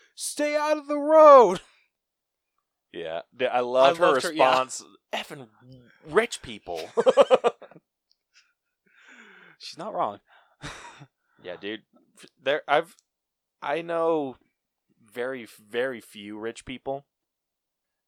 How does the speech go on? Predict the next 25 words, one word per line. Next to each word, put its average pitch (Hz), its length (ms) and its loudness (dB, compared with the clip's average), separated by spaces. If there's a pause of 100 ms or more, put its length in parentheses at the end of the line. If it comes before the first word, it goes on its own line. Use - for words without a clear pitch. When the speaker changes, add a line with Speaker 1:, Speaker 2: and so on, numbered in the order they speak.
(580)
Speaker 2:
Most 135 460 -4
of 202 80 -4
them 175 220 -2
are, 143 180 0
are 127 380 -2
pretty 127 240 -12 (100)
chill. - 360 -10 (420)
Speaker 1:
Okay, - 160 -20
that's - 140 -20
good. - 120 -20
Speaker 2:
Most 123 220 -8
of 139 60 -12
them 139 100 -10
are 131 80 -6
pretty 117 260 -12
cool. 87 300 -10 (1000)
The 123 140 -8
ones 135 240 -6
that 143 240 -4
aren't 139 560 -6 (360)
freaking 104 360 -10
suck. - 840 -8 (800)
<laughs> 175 340 -10 (2000)
Like, 139 200 0
it's, - 240 -10